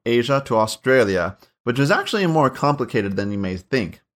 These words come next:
The current hypothesis is that these pre-marsupials migrated from Eurasia to North America,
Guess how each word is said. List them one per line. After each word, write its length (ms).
The 80
current 260
hypothesis 840
is 160
that 240
these 260
pre-marsupials 1120
migrated 540
from 160
Eurasia 640
to 120
North 320
America, 680